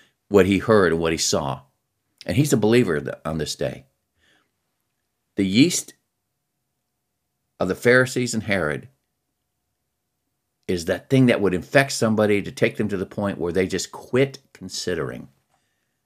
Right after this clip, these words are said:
quit looking. I've seen it happen to people who walked,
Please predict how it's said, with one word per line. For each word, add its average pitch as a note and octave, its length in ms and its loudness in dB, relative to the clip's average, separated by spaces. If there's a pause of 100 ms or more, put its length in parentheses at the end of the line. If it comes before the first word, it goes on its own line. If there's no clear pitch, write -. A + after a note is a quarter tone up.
(2000)
quit - 340 0
looking. - 440 -2 (3500)
I've B2+ 280 2
seen C3+ 220 4
it A2 80 0
happen B2 380 -2
to F#2+ 60 -2
people G#2+ 320 -2
who G2 120 0
walked, G2+ 500 -2